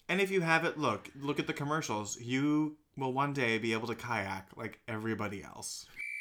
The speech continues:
You know I love a whoopee,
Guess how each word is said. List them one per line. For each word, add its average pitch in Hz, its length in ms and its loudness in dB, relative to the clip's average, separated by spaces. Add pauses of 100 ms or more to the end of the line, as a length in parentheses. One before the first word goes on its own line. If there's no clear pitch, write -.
(840)
You 127 200 4
know 131 300 6
I 160 120 10
love 147 240 6
a 151 60 4
whoopee, 104 480 -2